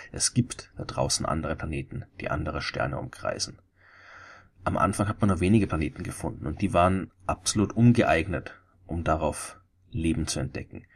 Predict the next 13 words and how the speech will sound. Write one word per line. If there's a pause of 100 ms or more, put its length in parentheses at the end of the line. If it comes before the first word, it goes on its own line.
(160)
Die
waren
viel
zu
groß,
viel
zu
heiß, (140)
ganz
anders
als
die
Erde.